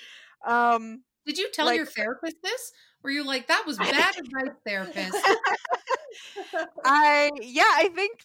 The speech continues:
Speaker 1: was I seeing her still at that point? I don't, yeah, I think I was seeing her still. I think that it did kind of force things to come to a head a little bit, you know, because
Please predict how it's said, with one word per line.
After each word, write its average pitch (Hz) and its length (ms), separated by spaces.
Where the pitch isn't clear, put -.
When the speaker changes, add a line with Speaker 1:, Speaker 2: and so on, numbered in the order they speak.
Speaker 1:
was - 120
I 381 60
seeing 359 420
her 370 80
still 339 280
at 330 100
that 320 180
point? 294 240
I 262 80
don't, 262 240
yeah, 262 200
I 262 120
think 415 200
I 392 40
was 196 240
seeing 165 240
her 175 140
still. 147 400
I 330 140
think 403 360
that 349 200
it 214 200
did 262 300
kind 233 220
of 220 60
force 196 280
things 208 200
to - 80
come 190 220
to 190 120
a 165 60
head 175 360
a 196 80
little 214 260
bit, 247 320
you 247 140
know, 262 180
because 269 280